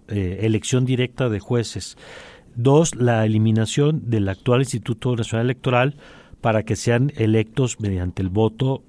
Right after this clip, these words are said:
los consejeros y consejeras electorales. Ha habido una política explícita de recorte al, al inai, por ejemplo, donde se han saboteado los nombramientos, y así podría seguir, digamos, por,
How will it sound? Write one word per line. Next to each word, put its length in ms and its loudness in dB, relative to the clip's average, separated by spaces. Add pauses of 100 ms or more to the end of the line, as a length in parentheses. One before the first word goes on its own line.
los 280 -6
consejeros 500 -6
y 40 -16
consejeras 600 -4
electorales. 640 -4 (580)
Ha 140 4
habido 500 4 (200)
una 500 2 (160)
política 640 0
explícita 880 0 (480)
de 300 4
recorte 800 2
al, 520 0
al 140 0
inai, 320 4
por 180 -4
ejemplo, 380 -2
donde 240 0
se 140 -4
han 160 0
saboteado 500 -2
los 140 -2
nombramientos, 720 -2 (460)
y 100 0
así 220 2
podría 260 2
seguir, 340 0
digamos, 320 0
por, 220 -8